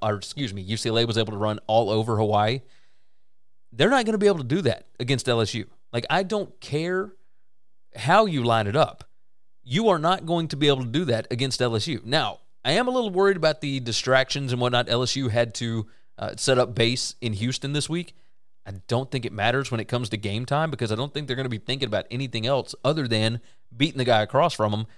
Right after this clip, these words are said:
I do feel pretty good about L S U in this spot. I think that they'll get more out of the passing game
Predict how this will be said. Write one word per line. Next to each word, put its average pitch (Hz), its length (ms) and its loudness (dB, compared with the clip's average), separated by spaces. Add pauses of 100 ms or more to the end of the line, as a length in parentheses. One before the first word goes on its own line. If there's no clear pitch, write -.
(600)
I 135 140 2
do 151 380 -2
feel 214 320 4
pretty 196 240 0
good 196 180 4
about 131 280 4
L 151 160 2
S 131 160 -2
U 170 160 -2
in 135 140 0
this 117 140 0
spot. 156 460 0
I 107 120 -6 (280)
think 156 200 -2
that 143 120 -4
they'll 131 160 2
get 127 180 2
more 127 240 2
out 123 120 6
of 104 60 -4
the 104 40 -6
passing 120 360 2
game 110 280 0